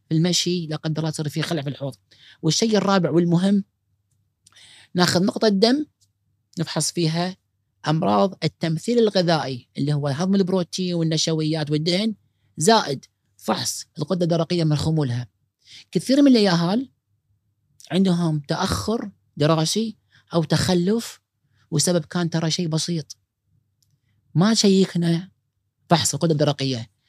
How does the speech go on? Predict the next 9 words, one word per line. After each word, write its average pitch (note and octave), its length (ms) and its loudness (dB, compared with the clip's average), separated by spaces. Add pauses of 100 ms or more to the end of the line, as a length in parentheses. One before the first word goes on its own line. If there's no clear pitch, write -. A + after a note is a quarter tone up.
(240)
الآن D3+ 400 0
ما G#3 220 4
في C4 120 2
مولود A3 360 6
بالكويت E3 540 -2 (300)
ينولد F3+ 540 4 (580)
إلا E3 260 2
يسوى D#3 580 0
له E3+ 200 0